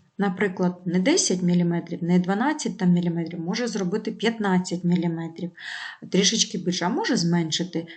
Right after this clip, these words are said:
вісім міліметрів, сім міліметрів, в залежності від того,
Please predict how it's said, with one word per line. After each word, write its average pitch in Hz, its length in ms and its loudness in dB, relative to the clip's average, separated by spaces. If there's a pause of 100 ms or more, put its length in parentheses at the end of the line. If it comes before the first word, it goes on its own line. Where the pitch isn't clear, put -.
(140)
вісім 202 580 2
міліметрів, 180 640 4
сім 220 340 2
міліметрів, 175 520 4
в 165 40 -6
залежності 175 680 2
від - 200 -10
того, 277 400 0